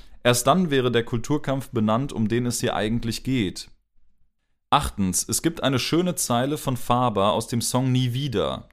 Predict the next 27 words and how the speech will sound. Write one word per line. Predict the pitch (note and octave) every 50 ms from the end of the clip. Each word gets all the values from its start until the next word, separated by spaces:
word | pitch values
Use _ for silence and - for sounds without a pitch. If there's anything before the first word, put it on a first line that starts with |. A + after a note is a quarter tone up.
| _ -
die | A2
lautet, | A2 G#2 G#2 A#2+ C3+ C#3+ - - D#3+ D#3+ - - - - _ _
„Kinder | - - D3+ E3+ F3+ F3 E3+ D#3+
spielen | - - - - C3+ D3 D3+ D3+ D3+ -
Erwachsene“. | - A2 G#2+ A2+ A2+ A2 - - - - D2+ B1+ G#1 G1+ - - - _ _ _ _ _ _ _ _ _ _ _ _ -
Ich | B2 A2+ -
finde, | - E3 F3+ F3 F3 -
umgedreht | F3 G#3 A3 G3 - - A2 A#2+ A#2 A#2+ B2 B2 -
passt | C#3 C3+ - -
das | C#3+ B2+
sehr | - B2+ A#2
gut | A#2 C3 D#3 D3+ -
zu | - A#2+
dem | B2 A2+ A2
Laila-Phänomen, | A2 A#2+ C#3+ C#3+ A#2 F#2+ F#2 - - F#2+ F#2 F2+ F2+ F2 F2 F2 F2+ G2 A#2 C3+ C3 - - - -
wenn | - A2 B2
man | C#3 C3+ C3+
nämlich | C3 C3 C3+ C3+ B2+ -
sagt, | - A2 G#2+ A#2 C3 C#3+ - - - - -
Erwachsene | A#2 A2 G#2+ A#2+ A#2+ - - - C3 B2
spielen | A#2 - - - C#3+ C3 B2 A#2+ A#2
Kinder. | - D3+ D#3 D3 C3 G2+ F2 C2+ G1+ - - - - - _ _ _ _ _ _ _ _ _ _ _ _
Generell | - B2 - F3+ D#3 C3 C3 B2+
kann | B2+ - C#3
man | C3+ B2 A2+
die | A2 G2
Ballermann-Kultur, | G#2+ B2+ D#3+ D3+ G#2+ F2+ E2+ F2+ - - F#2+ F2+ - - F2+ F2 E2+ D#2+ -